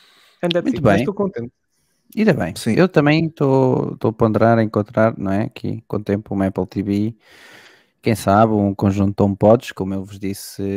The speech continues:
Speaker 2: esta semana, eu encontrei uma review interessante de que diz que os HomePods de segunda geração parecem ser a escolha indicada. Vamos ver se
Speaker 1: Hum.
Speaker 2: me apetece enterrar dinheiro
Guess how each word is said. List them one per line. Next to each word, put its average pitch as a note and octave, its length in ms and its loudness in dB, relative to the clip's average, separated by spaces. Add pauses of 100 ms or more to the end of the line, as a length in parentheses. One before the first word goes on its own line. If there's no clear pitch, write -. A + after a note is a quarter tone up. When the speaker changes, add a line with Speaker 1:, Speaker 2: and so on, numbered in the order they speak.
(120)
Speaker 2:
esta G2+ 180 -10
semana, G#2 400 -6
eu G#2 100 0
encontrei G2 440 -4
uma F#2 120 -2
review G2+ 440 -2
interessante G2 720 -6
de E2+ 140 -4
que F#2+ 460 -8
diz F2+ 260 -10
que - 120 -14
os F#2 140 -10
HomePods G#2 380 -8
de - 60 -20
segunda F#2+ 260 -6
geração G2 640 -10 (800)
parecem A#2+ 480 2
ser B2 360 -4
a B2 40 -2
escolha C3 320 -4
indicada. - 520 -8 (1000)
Vamos C#3+ 360 0
ver F#2+ 200 -6
se - 180 -14
Speaker 1:
Hum. G#2+ 60 -4
Speaker 2:
me G2 40 -2
apetece G2 720 -4
enterrar G2+ 480 -2
dinheiro G2 480 -2